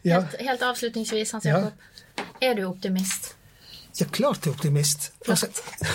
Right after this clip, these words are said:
Speaker 1: <laughs> altså, nå, nå kommer jeg, kommer med sånne kritiske kommentarer til forskjellige ting
Speaker 2: Ja.
Speaker 1: og tang, da.
Speaker 2: Ja, ja.
Speaker 1: Og det er jo alltid det, det er jo derfor vi har planlegging.
Speaker 2: Mm.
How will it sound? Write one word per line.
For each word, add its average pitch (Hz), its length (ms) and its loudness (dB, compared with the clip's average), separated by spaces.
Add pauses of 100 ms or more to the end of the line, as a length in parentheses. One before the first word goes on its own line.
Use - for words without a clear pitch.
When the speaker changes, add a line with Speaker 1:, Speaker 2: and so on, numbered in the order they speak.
(260)
Speaker 1:
<laughs> - 760 0
altså, 180 180 4
nå, 175 140 4
nå 196 160 6
kommer 208 300 4
jeg, - 80 -8
kommer 190 320 4 (120)
med 143 80 0
sånne 185 340 4
kritiske 160 600 0
kommentarer 127 720 0
til 143 120 0
forskjellige 139 600 -2
ting 226 160 0
Speaker 2:
Ja. 220 120 0
Speaker 1:
og - 60 -4
tang, 123 200 0
da. 147 100 2 (200)
Speaker 2:
Ja, 226 180 0 (140)
ja. 208 80 -4 (460)
Speaker 1:
Og 156 140 0
det 208 60 4
er 185 80 4
jo 180 100 0
alltid 190 280 0
det, 170 240 2 (220)
det - 180 -6
er 175 40 4
jo 147 80 0
derfor 190 240 0
vi 139 60 0
har 127 80 -4
planlegging. 147 500 -2 (280)
Speaker 2:
Mm. 240 380 -4